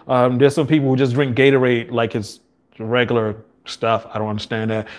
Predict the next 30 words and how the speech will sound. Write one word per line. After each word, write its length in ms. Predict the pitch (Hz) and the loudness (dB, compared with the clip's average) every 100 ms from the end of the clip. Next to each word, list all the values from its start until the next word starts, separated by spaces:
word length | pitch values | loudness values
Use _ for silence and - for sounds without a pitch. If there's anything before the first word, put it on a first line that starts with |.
| - | -4
But 520 | 117 135 135 123 127 | 0 2 2 0 -2
Gatorade 440 | 110 143 139 139 127 | 2 4 4 2 2
is 140 | 123 | 0
just 220 | 131 117 | -2 -2
like 140 | 127 117 | -2 -2
salt 380 | - 139 143 147 | 0 0 0 -4
and 320 | 123 113 104 _ | -6 -6 -8 _
sugar. 480 | - 156 139 98 - _ _ _ - | -2 0 0 -2 -10 _ _ _ -6
So 480 | - 123 113 107 - _ _ | 0 0 0 -4 -10 _ _
it's 320 | 165 123 - - - | -8 -8 -8 -16 -6
addictive. 520 | 135 98 147 - 82 - - | -4 2 2 0 -10 -12 -8
<laughs> 480 | - - 175 139 120 - - | -6 0 2 2 0 -8 -6
It's 80 | 127 | 2
like, 120 | 156 | 6
"Oh 100 | 294 | 6
yeah, 260 | 285 285 285 | 6 4 4
it's 100 | 170 | 4
working 260 | 202 247 | 2 2
with 120 | 247 247 | 0 2
your 140 | 226 | 4
electrolytes." 600 | 254 254 214 185 120 - _ _ _ _ _ _ _ _ - | 4 2 2 2 0 -8 _ _ _ _ _ _ _ _ -8
Water. 420 | 123 135 117 101 - - | 2 2 2 -4 -12 -10
You 100 | 131 | -6
can 80 | 123 | -4
just 200 | 120 - | -4 -6
get 100 | 123 | -6
the 60 | |
water. 340 | 113 110 110 110 - - - | -6 -6 -8 -12 -20 -20 0
Uh, 380 | 127 127 127 120 - _ _ _ _ _ _ _ _ _ _ _ _ - 165 | 2 4 4 0 -6 _ _ _ _ _ _ _ _ _ _ _ _ -4 2
oh, 380 | 160 113 - | 2 2 -8